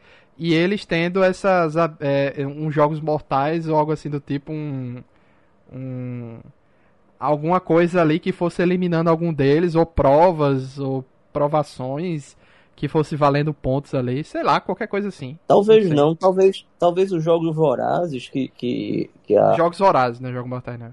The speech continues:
Speaker 2: Jogos
Speaker 1: É.
Speaker 2: vorazes que, que, que a, a, a, a,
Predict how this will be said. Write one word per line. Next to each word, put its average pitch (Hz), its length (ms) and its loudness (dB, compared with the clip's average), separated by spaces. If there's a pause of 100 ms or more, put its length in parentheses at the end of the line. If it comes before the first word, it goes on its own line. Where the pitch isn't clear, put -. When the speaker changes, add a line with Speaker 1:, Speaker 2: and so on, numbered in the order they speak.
(120)
Speaker 2:
Jogos 180 240 4
Speaker 1:
É. - 20 4
Speaker 2:
vorazes 139 480 6
que, - 200 -8
que, 131 420 -6
que 123 180 0
a, 113 260 2
a, 107 220 -2
a, 107 240 -2
a, 104 440 -2